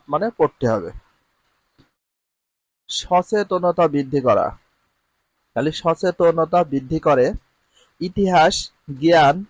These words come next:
মানুষকে সচেতন করে তোলে। ইতিহাস জ্ঞান মানুষকে কি করে? সচেতন করে তোলে। তাহলে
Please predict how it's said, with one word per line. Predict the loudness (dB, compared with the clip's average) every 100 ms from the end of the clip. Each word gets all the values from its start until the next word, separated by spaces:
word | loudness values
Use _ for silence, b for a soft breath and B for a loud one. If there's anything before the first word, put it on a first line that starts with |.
| -8
মানুষকে | 0 0 0 -2 -2
সচেতন | -2 0 0 0 0 -2
করে | 0 0 0
তোলে। | -2 -4 -10 _ _ _ _ _ _ _ _ _ _
ইতিহাস | -6 2 4 2 -2 _ _ _ -4
জ্ঞান | 2 4 4
মানুষকে | 2 0 0 0 -2
কি | 0 0
করে? | 2 4 4
সচেতন | 2 0 0 0 0 0
করে | 2 2 2
তোলে। | 0 -2
তাহলে | -2 -4